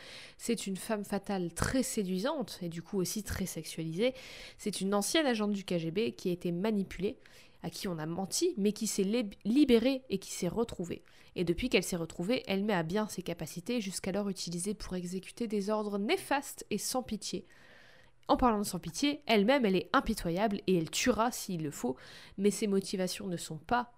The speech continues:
ne sont plus malveillantes. En réalité, elles ne l'ont jamais été vraiment, puisqu'avant, elle ne faisait pas, elle ne faisait que suivre ses ordres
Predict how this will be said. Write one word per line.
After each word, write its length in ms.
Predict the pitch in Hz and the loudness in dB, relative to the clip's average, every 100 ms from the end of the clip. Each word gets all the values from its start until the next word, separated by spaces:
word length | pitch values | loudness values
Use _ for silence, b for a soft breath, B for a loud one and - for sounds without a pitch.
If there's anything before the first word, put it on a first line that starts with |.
| - | -10
ne 80 | 170 | -8
sont 160 | - | -8
plus 300 | 131 - 269 392 - - - | -8 -2 0 -2 -6 -20 -6
malveillantes. 580 | 185 165 190 160 - - - - - - - - - | -2 0 0 -2 -6 -16 -18 -20 -20 -20 -20 -20 -2
En 100 | 233 | 2
réalité, 520 | 202 185 185 - 269 - | 6 6 6 4 2 2
elles 160 | 196 180 | 2 4
ne 100 | 170 | 4
l'ont 140 | 175 | 4
jamais 260 | 196 196 196 | 4 6 6
été 160 | 214 | 4
vraiment, 480 | 196 214 220 269 269 B B B B | 4 8 8 8 4 B B B B
puisqu'avant, 420 | 202 - 214 220 | -6 0 2 2
elle 80 | 226 | 2
ne 80 | 196 | 2
faisait 280 | 208 185 196 | 0 0 0
pas, 160 | 196 190 - | -2 -4 -4
elle 120 | 208 208 | 0 2
ne 60 | |
faisait 260 | 196 214 226 | 2 2 2
que 100 | 214 | 0
suivre 560 | - - 277 226 180 | 0 0 2 2 0
ses 300 | - 208 185 | 0 0 2
ordres 340 | 233 233 180 | 4 2 0